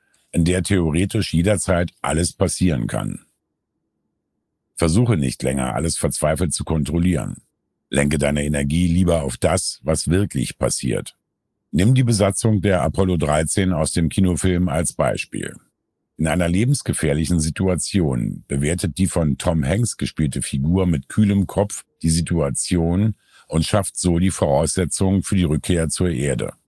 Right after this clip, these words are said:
Goddard nahm einst an einer Schulung zum Thema Change Management teil, die ausschließlich mit Szenen aus dem Film arbeitete.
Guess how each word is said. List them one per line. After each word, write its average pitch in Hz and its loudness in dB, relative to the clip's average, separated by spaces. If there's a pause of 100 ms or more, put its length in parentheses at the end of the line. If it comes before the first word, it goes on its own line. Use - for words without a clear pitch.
(440)
Goddard 82 2
nahm 92 2
einst 87 0
an 95 0
einer 92 -2
Schulung 95 2
zum 90 2
Thema 90 2
Change 95 0
Management 60 -2
teil, 58 -2 (260)
die 80 0
ausschließlich 101 -2
mit 64 -2
Szenen 92 0
aus 78 0
dem 90 2
Film 76 0
arbeitete. 50 -4